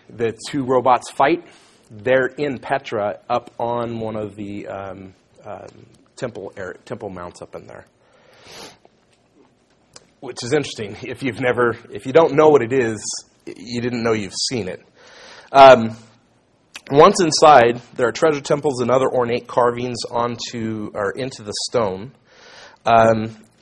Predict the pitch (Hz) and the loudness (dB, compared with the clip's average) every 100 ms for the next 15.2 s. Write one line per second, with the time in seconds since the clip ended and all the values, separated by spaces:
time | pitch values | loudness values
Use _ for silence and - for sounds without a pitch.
0 | _ 123 120 127 117 156 131 143 120 151 | _ -4 -4 -6 -2 -2 2 2 2 0
1 | 139 135 139 113 104 107 147 156 131 107 | -2 -2 -8 -6 -6 2 4 4 4 -2
2 | 107 - _ _ - _ _ - 113 - | -8 -16 _ _ -20 _ _ -6 -6 -6
3 | - 147 - - 143 151 135 117 120 120 | -4 -2 -2 -8 -4 0 0 0 -4 -6
4 | 117 113 110 107 - - - _ _ _ | -4 -4 -6 -6 -12 -14 -18 _ _ _
5 | - - - 139 135 123 117 - 113 113 | -16 -10 -2 0 0 0 0 -2 -4 -2
6 | 87 69 - - _ _ _ _ - 110 | -2 -6 -18 -20 _ _ _ _ -10 -6
7 | 110 107 104 104 101 98 - - 165 135 | -4 -4 -4 -2 -2 -4 -12 -6 0 0
8 | 107 98 - - - - 147 156 - 143 | 0 -6 -10 -12 -14 -12 -10 -10 -6 -4
9 | 139 131 120 120 117 - - _ _ - | -2 -4 -6 -8 -10 -18 -20 _ _ -20
10 | - 151 101 95 120 135 _ _ _ _ | 0 4 4 2 -6 -10 _ _ _ _
11 | _ _ 120 104 - 113 110 95 - 104 | _ _ -8 -8 -4 0 0 -2 -4 -2
12 | 101 98 - 127 107 101 - - - _ | -2 -6 -6 -4 -4 -6 -12 -20 -20 _
13 | - 175 147 - 120 135 123 - 98 - | -4 0 0 -2 -2 0 0 -2 -12 -8
14 | 147 135 127 120 123 110 104 95 110 104 | -8 -2 -2 -2 -4 -8 -10 -8 -2 -4
15 | - | -4